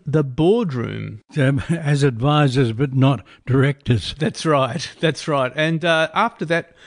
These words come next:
Speaker 1: we have a chat with economist Nicholas Gruen, and he's gonna be talking to us all about evidence-based decision-making by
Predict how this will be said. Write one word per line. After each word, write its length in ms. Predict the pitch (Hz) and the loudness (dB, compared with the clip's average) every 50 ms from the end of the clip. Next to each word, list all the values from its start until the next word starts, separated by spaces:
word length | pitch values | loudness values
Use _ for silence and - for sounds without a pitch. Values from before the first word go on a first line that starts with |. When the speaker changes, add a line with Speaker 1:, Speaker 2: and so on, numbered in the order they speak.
| - - _ | -20 -18 _
Speaker 1:
we 280 | - 190 220 220 208 175 | -6 -4 -2 -2 -2 -4
have 260 | 185 202 196 165 - - | -4 -6 -6 -6 -6 -6
a 120 | 170 170 156 | -4 -4 -4
chat 440 | - - - - 226 208 208 214 _ 180 | -6 -10 -8 -4 -4 -4 -4 -4 _ -8
with 320 | 175 175 190 190 170 - - | -6 -4 -4 -6 -6 -8 -8
economist 640 | 170 160 - - 214 214 226 214 196 175 - - | -10 -10 -6 -4 -4 -2 -2 -2 -2 -4 -6 -6
Nicholas 400 | 165 175 202 - - 185 160 - | -6 -6 -6 -4 -6 -6 -6 -6
Gruen, 600 | - - 160 147 156 170 202 247 269 294 294 277 - | -4 -2 0 2 4 2 2 2 0 -4 -4 -6 -4
and 160 | - 214 220 | -2 0 2
he's 180 | 214 269 294 254 | 2 2 0 0
gonna 200 | - 254 226 214 | -2 -4 -2 -2
be 80 | 196 185 | -2 -4
talking 400 | - - 202 190 - 196 185 170 | -2 -2 -2 -2 0 -2 -4 -2
to 160 | - 185 170 | -2 -2 -2
us 140 | 165 - - | -2 -4 -6
all 420 | - 175 185 196 208 202 190 180 | -4 -2 0 2 2 0 0 -2
about 460 | - 151 131 - 143 139 135 135 - - | -6 -6 -2 0 0 0 0 -2 -4 -4
evidence-based 1040 | - 180 185 185 180 170 160 151 131 - - _ - 139 139 135 131 - - - - | -2 -2 0 2 2 2 0 -2 -4 -6 -6 _ 0 0 0 0 -2 -6 -10 -10 -8
decision-making 1000 | 131 139 - - 196 175 156 165 151 135 123 117 113 123 - - 135 156 170 170 | -8 -6 -4 -2 -2 -2 0 0 2 2 2 2 0 0 0 -2 0 0 0 -2
by 320 | 151 - 127 127 117 117 | 0 0 0 0 0 -2